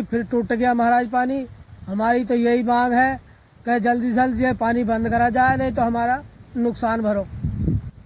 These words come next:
नुकसान भरो। फिर हमारे न्याने निक्के कहाँ जाएंगे? परदेसी बंदे हैं हम, हम तो खुद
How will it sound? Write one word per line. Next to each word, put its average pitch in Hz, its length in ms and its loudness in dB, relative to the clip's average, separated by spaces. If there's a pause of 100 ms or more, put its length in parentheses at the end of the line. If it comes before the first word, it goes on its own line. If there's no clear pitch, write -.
(600)
नुकसान 226 420 -4
भरो। 247 240 4 (100)
फिर 247 180 0
हमारे 247 320 2
न्याने 247 340 0
निक्के 254 300 -4
कहाँ 247 260 0
जाएंगे? 247 360 -2 (960)
परदेसी 233 460 0
बंदे 233 280 0
हैं 254 120 2
हम, 262 200 0 (1700)
हम 220 140 -4
तो 240 140 0
खुद 240 220 -2